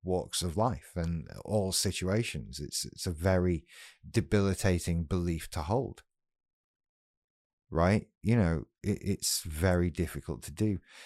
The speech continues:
And yet you do it because you think you're special. Because, well, in my case, you've been told you're special. I'm not. I never was. That was all bollocks. That was all a load of rubbish. But, you know, here we are. <laughs> What can I say?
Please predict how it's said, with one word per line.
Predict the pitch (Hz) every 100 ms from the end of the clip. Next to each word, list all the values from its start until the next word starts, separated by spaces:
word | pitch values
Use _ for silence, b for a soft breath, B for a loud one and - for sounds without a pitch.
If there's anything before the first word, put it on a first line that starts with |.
| B -
And | 107 107
yet | 107
you | 98 95
do | 117 117
it | 98
because | - 101 101
you | 95
think | 101 65
you're | 87
special. | - 90 - 71 _ _ _ _ _ _ _ _ -
Because, | - 110 - -
well, | 95 85
in | 85
my | 85
case, | 82 82 76
you've | 78
been | 82
told | - 101 90 69
you're | 71
special. | - 73 - 67 B B -
I'm | 113 110
not. | 92 - - - _ _ _ _ -
I | 113
never | 110 90
was. | 85 92 71 67
That | 92 92
was | 85 85
all | 92 87 80 - _ _ -
bollocks. | 85 - - - - - _ _ _ _ _ _ _ 92
That | 85
was | 87 73
all | 101 92 85
a |
load | 87 82
of | 78 78
rubbish. | 90 71 69 - 90
But, | 80 - _ _ B B B B B B B _
you | - 104
know, | 92 87
here | 90 71
we | 73
are. | 71 69
<laughs> | B B B B B - _ _ _ -
What | 87 -
can | 78
I |
say? | 80 82 71